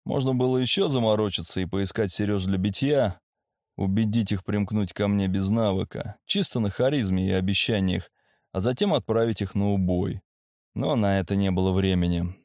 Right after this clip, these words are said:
Дело шло к ночи, а мне ещё нужно вернуться домой до наступления темноты,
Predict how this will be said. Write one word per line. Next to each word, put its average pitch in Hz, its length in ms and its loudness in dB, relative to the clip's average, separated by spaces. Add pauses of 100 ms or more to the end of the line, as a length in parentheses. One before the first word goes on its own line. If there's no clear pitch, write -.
(100)
Дело 95 300 0
шло 98 200 -4
к - 60 -6
ночи, 123 440 -2 (540)
а 92 100 -2
мне 139 180 0
ещё 170 200 0
нужно 135 280 0
вернуться 120 440 0
домой 117 400 0
до 104 100 0
наступления 98 600 0
темноты, 98 680 -2